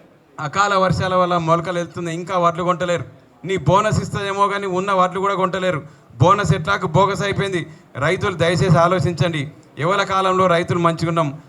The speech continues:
మనకు నీళ్ళు ఎవరు ఇచ్చారు, కరెంట్ ఎవరు ఇచ్చారు, వడ్లు ఎవరు మంచిగా కొన్నాం. ఇవాళ ఐదు వందలు ఇస్తామన్నారు, కొన్ని అక్కల మోసం పోయినాం. వాళ్ళు ఐదు వందలు సన్న వడ్లకి ఇస్తారట. ఎక్కడ?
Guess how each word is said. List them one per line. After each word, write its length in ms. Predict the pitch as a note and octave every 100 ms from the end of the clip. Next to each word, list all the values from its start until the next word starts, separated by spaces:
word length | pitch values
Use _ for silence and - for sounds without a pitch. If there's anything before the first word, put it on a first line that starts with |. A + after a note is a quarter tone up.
| -
మనకు 200 | D#3+ F3+
నీళ్ళు 320 | D3+ F3 G3
ఎవరు 180 | G3 F#3
ఇచ్చారు, 320 | F3+ F3 F3+
కరెంట్ 400 | F#3 F3 E3 F#3+
ఎవరు 160 | F#3+ F#3
ఇచ్చారు, 320 | F3 F3+ F3
వడ్లు 300 | E3 E3 D#3+
ఎవరు 180 | F#3 F#3
మంచిగా 320 | F3+ F3 F3
కొన్నాం. 320 | E3 E3+ E3+ C3+ - - -
ఇవాళ 200 | E3 G3
ఐదు 240 | F3 G3 G#3
వందలు 260 | G#3 G#3
ఇస్తామన్నారు, 460 | F3+ G3 F#3+ G3 F#3
కొన్ని 220 | F#3 F3
అక్కల 220 | E3+ F#3
మోసం 360 | E3 F3 F3+ F3+
పోయినాం. 300 | F#3 F3 D3 - - -
వాళ్ళు 220 | E3 F#3+
ఐదు 220 | F3 G#3
వందలు 240 | G#3 G#3+ F#3+
సన్న 260 | E3+ F3
వడ్లకి 340 | G3 G3+ F#3+ D#3+
ఇస్తారట. 300 | - E3 C#3+
ఎక్కడ? 380 | C#3+ G3 G3+